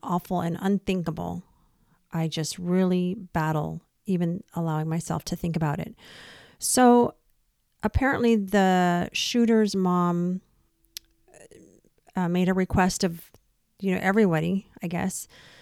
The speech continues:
to forgive her son. And so that was his question to me. He asked, "What do you think? Would you forgive the shooter?" And I wrote back that God wants all of us to forgive every sinner, everybody.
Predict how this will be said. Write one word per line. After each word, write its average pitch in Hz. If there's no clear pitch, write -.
to 208
forgive 202
her 196
son. 175
And 185
so 185
that 175
was 180
his 170
question 226
to 175
me. 165
He 180
asked, 170
"What 180
do 220
you 226
think? -
Would 175
you 185
forgive 175
the 175
shooter?" 277
And 185
I 180
wrote 208
back 160
that -
God 196
wants 202
all 214
of 208
us 190
to 208
forgive 170
every 214
sinner, 175
everybody. 185